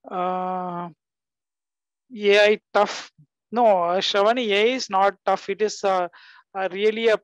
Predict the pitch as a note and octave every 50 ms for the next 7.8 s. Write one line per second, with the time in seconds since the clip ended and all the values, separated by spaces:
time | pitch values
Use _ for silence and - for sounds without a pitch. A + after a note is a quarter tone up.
0 | _ _ _ G3 G#3 G#3 G#3+ F#3+ G#3+ G#3+ G#3+ G#3+ G#3 G3+ F#3+ F#3 F3+ F3+ F3 F3
1 | F3 E3+ _ - F#3 F3 D#3+ D#3 _ _ _ F3+ F3+ F3 E3+ E3+ F#3 G3+ G#3+ G3
2 | A3+ A3 - - A3 G#3+ A3 G3+ - A3 A3 A3 - - G#3+ G3+ G3+ F3+ F3 F3
3 | F#3+ A#3 - _ _ _ _ _ _ _ _ _ - G#3+ G#3+ G#3 B3 A3+ G#3 F#3+
4 | F3+ E3+ D#3 - E3 D#3 D3+ - _ - - - - - - - A3 A3+ A3+ B3
5 | A#3+ B3 A3+ - G#3 G#3 G3+ A3+ G#3 G3+ G3+ G3 - - - - G3+ F#3+ F#3 F3+
6 | F3+ E3 F3+ F3 E3+ E3 E3+ F3+ F#3+ G3 - G3+ G3 F#3+ F#3 F3+ F3 G#3 G#3 G3
7 | F#3 F#3 G3 G3 F3+ F3+ E3+ F3 F3 F3+ E3+ - - E3 D#3 -